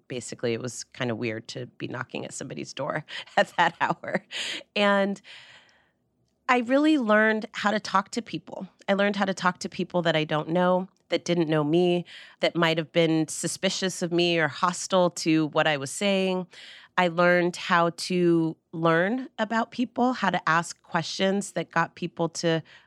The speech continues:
open up and tell their story, but also tell me about the things that worried them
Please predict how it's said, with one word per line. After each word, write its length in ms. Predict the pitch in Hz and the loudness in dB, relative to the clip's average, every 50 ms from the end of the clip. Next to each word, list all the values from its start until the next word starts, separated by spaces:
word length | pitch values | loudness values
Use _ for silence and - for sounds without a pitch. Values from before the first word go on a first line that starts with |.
| _ _ | _ _
open 280 | 175 170 - 180 170 160 | 0 2 2 2 2 4
up 220 | 156 175 175 - | 2 2 0 -2
and 120 | 170 170 | -4 -4
tell 220 | - - - 165 160 | -4 -2 -2 -2 0
their 160 | 170 156 151 | 0 -2 -2
story, 720 | - - - - - 151 151 156 160 170 190 208 220 208 - - - - - - _ _ | -2 -6 -8 -4 -2 0 0 2 0 0 0 -2 -4 -6 -8 -16 -20 -20 -20 -20 _ _
but 100 | - 185 | -2 0
also 340 | 180 160 160 - - 185 175 | 0 0 0 -2 -2 -2 -2
tell 580 | 165 - - - 165 160 160 165 165 165 156 - _ _ _ - | -2 -4 -2 0 2 2 2 2 2 0 -2 -4 _ _ _ -6
me 280 | 170 160 165 165 170 | -2 0 2 2 2
about 320 | 175 170 165 156 156 160 - | 2 2 2 0 0 0 -2
the 60 | - | -10
things 460 | 160 - - 160 156 156 160 165 - - | -10 -4 -2 0 0 2 0 -2 -4 -2
that 200 | - 147 - - | -4 -4 -4 -2
worried 440 | 135 139 135 139 147 170 185 185 180 - | -2 0 0 2 2 0 -2 -4 -2 0
them 320 | 208 202 208 214 226 | 0 2 2 0 0